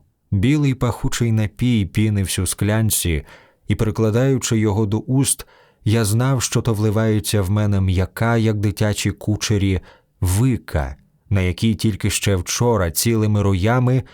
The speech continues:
сиділи фіолетові метелики цвіту. Я п'ю екстракт луки. Або той чорний разовий хліб, який так гарно по-сільськи пахне.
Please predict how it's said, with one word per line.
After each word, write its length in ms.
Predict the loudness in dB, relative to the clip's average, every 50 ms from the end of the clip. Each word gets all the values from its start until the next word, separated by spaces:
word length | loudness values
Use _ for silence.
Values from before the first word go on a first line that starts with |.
| -20 -14 _
сиділи 600 | -4 0 0 0 0 0 0 0 0 0 0 0
фіолетові 760 | 0 0 0 2 2 2 2 0 0 0 0 0 0 2 2
метелики 680 | 0 0 -2 0 0 0 0 2 0 -2 -2 -4 -6 -4
цвіту. 720 | -4 -4 -4 -4 -4 -4 -6 -6 -8 -10 -14 -18 -20 -20 _ _ _ _ _
Я 260 | 0 2 2 2 0
п'ю 360 | 0 0 2 2 2 2 0 0
екстракт 680 | -4 -4 -4 -4 -6 -4 -2 0 0 0 -2 -4 -4 -4
луки. 580 | -2 0 0 0 -2 -2 -4 -6 -8 -8 -8 -12 _ _ _ _ _ _ _ _ _ _ _ _ _ -2
Або 220 | 0 2 0 0
той 200 | 2 0 0 0
чорний 560 | 0 0 -2 0 0 0 2 2 2 2 2
разовий 520 | 2 2 2 2 2 0 0 0 0 -2 -2
хліб, 480 | -4 -2 -2 0 0 0 0 0 -4 -8 -12 -12 -2 0
який 320 | 0 0 2 0 -2 0
так 200 | 0 0 0 0
гарно 460 | 0 0 0 0 0 0 0 0 -2
по-сільськи 720 | -2 -2 -4 -2 0 0 0 0 -2 -4 -6 -4 -4 -4
пахне. 840 | -4 -4 _ -2 -2 0 0 -2 -4 -4 -4 -4 -4 -4 -6 -8